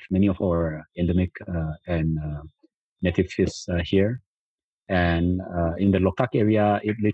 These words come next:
to a significant, uh, biodiversity impact. Many of the flora,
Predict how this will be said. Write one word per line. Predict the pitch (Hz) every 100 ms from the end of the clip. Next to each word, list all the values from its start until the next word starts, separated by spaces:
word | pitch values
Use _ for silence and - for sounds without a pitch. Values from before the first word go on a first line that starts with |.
| -
to | 107 98
a | 95
significant, | - 117 98 - 110 95
uh, | 98 90
biodiversity | 80 87 85 82 78
impact. | 95 78 69 -
Many | 85 87 95
of | 85
the | 90
flora, | - 87 85 78